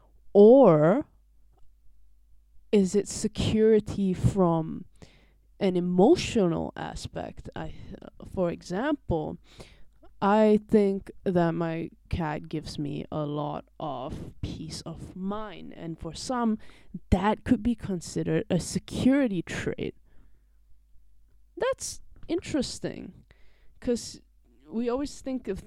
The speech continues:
uh, like, it's very often to think of things in one dimension.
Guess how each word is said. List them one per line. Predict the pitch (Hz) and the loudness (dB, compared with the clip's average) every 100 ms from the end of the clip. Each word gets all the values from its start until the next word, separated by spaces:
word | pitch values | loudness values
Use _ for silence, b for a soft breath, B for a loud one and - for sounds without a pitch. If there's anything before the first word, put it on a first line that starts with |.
| - | -10
uh, | 208 202 185 | -10 -10 -12
like, | 190 185 | -14 -14
it's | 214 214 | -12 -8
very | 226 | -8
often | 220 - 190 | -8 -10 -14
to | |
think | 190 185 | -14 -14
of | 160 160 | -14 -12
things | - - 180 165 165 | -12 -8 -6 -6 -4
in | 151 | -4
one | 151 156 | -4 -6
dimension. | 147 147 160 - - - | -8 -8 -8 -10 -16 -18